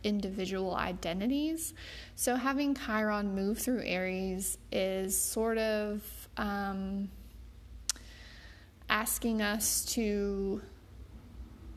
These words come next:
work through our identity issues, our sense of self, um, our sense of security in who we are. So, and then Jupiter, uh, in Capricorn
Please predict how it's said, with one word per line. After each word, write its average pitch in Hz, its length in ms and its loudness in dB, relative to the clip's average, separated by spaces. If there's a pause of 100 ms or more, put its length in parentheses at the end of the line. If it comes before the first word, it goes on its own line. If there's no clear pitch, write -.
work 233 440 2
through 214 840 2 (340)
our 214 160 4
identity 190 680 0
issues, - 720 0
our 208 100 2
sense 202 400 2
of 196 120 -2
self, - 520 0 (400)
um, 202 320 2
our 202 140 0
sense 202 320 0
of 185 100 0
security 208 880 2
in 202 140 2
who 196 180 0
we 185 300 0
are. 190 380 2 (1500)
So, 220 480 0 (340)
and 247 160 4
then 240 120 6
Jupiter, 320 600 4 (100)
uh, 214 320 4
in 240 240 4
Capricorn 214 1120 0